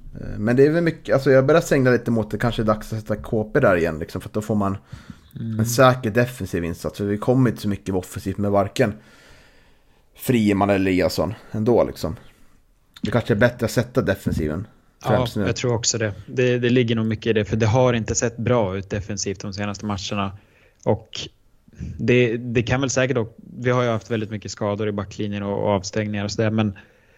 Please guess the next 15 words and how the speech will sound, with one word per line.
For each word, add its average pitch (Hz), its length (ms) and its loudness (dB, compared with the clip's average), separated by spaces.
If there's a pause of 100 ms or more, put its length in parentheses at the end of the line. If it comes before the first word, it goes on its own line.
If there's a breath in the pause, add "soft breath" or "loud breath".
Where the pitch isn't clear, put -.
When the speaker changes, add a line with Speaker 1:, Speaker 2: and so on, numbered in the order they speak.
(440 soft breath)
Speaker 2:
det 120 220 4
är 127 260 2
nog 107 280 -2
en 104 240 -4
god 104 320 -2
idé 107 340 2
att, - 380 -6 (100)
att - 160 -10
sätta 92 720 -2 (460)
defensiven 104 600 -4
nu, 104 100 0
för - 100 -8
det 107 120 0
är 117 100 6
ju, 107 280 2